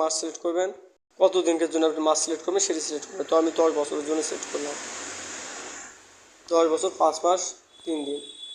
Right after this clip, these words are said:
সিলেক্ট করবো। এখানে ডিপোজিট ইনভেস্টমেন্ট এখানে এটাই থাকবে বা মান্থলি পেআউট যেটা আপনি সিলেক্ট সেটি। ক্যালকুলেট অপশনে ক্লিক দিবেন, এখানে দেখতে পাবেন টোটাল ইন্টারেস্ট আপনি পাচ্ছেন এক লাখ নয় হাজার সাত, সাতশো সাতান্ন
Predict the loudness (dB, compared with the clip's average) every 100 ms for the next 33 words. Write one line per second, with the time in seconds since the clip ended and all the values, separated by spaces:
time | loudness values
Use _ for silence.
0 | -16 -16 -10 -8 2 6 8 8 4 4
1 | 0 -2 -2 -4 -2 -2 0 2 2 2
2 | 0 0 0 2 -2 0 0 0 2 2
3 | 4 2 0 -4 -2 2 2 2 -4 -20
4 | _ -10 0 0 2 -2 -2 -2 -4 -6
5 | -12 _ _ _ 0 2 2 2 0 -2
6 | -4 0 2 2 2 0 0 -4 -2 0
7 | 2 0 -4 -20 _ _ 0 6 6 4
8 | 2 4 4 2 -2 -2 0 2 0 -2
9 | -12 _ _ _ _ _ _ _ _ _
10 | _ _ _ _ _ _ _ _ _ -6
11 | -2 -2 -4 0 4 4 6 6 4 2
12 | 0 0 -8 _ _ _ -6 -2 -2 -2
13 | 0 2 2